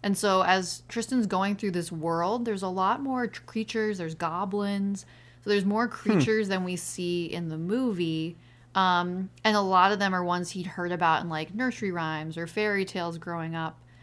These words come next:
Speaker 1: And they actually exist in this world, right? So there's a little more of that, um, that you don't, you know, um,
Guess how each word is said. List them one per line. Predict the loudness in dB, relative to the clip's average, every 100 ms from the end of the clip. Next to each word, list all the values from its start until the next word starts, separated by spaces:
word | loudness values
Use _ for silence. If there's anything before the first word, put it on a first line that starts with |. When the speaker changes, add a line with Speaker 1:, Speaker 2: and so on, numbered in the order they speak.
| -12 -4
Speaker 1:
And | -2
they |
actually | 0 -2 -4 -6 -6
exist | -4 -2 -4 -4 -10 -8
in | -6 -4
this | -6 -6
world, | -8 -6 -6 -8 -8
right? | -4 -2 -2 -4
So | -6 -2 0 0 -2 -8 -20 -20 -20 -20 -2
there's | 2 4
a | 2
little | 4 4 4 4
more | 4 4 2
of | 0 4
that, | 4 4 2 -4 -6 -2
um, | 0 0 0 -4 -6 -10 -12 -6
that | 2 4 4 2 0
you | -6
don't, | -4 -2 -2 -4 -6 -10 -12 -18 -20 -20 -20 -20 -20 -18 -6
you | -2
know, | 0 -2 -4 -6
um, | -6 -8 -10 -12